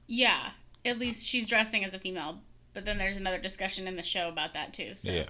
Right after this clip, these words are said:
Speaker 1: And then a pupa, of course. They have
Speaker 2: Yeah,
Speaker 1: a pupa.
Speaker 2: which is this life form that
Speaker 1: This
Speaker 2: has a greater purpose within the show that
Speaker 1: Yeah.
Speaker 2: you learn throughout.
Speaker 1: Yeah.
Speaker 2: And that character definitely felt like it was, uh,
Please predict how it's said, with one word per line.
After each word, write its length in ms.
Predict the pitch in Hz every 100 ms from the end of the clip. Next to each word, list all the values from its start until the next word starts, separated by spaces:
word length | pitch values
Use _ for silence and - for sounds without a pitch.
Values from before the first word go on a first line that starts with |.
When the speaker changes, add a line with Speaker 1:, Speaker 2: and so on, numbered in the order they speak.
| - - -
Speaker 1:
And 140 | 240
then 80 | 233
a 60 |
pupa, 340 | 220 233 180 - - - -
of 100 | -
course. 280 | - - -
They 100 | -
have 80 | 165
Speaker 2:
Yeah, 60 | 92
Speaker 1:
a 40 | 69
pupa. 120 | 90
Speaker 2:
which 140 | -
is 140 | 92 -
this 260 | 85 - - -
life 260 | 92 87
form 300 | - 82 80
that 80 | 82
Speaker 1:
This 140 | -
Speaker 2:
has 260 | 98 98 92
a 160 | 98 87
greater 320 | 82 98 90
purpose 480 | - 92 92 82 95
within 240 | 87 87
the 60 | 87
show 280 | - 87
that 140 | 82 87
Speaker 1:
Yeah. 120 | 104
Speaker 2:
you 140 | 90
learn 500 | 92 95 90 87 85 -
throughout. 400 | 98 87 85 - -
Speaker 1:
Yeah. 220 | 240 - - - - - - - - - - - - - -
Speaker 2:
And 140 | 135
that 160 | 151 -
character 280 | 151 123 110
definitely 320 | 110 107 107
felt 180 | - 104
like 220 | 92 95 101
it 120 | 60
was, 280 | 85 87 90
uh, 360 | 87 87 80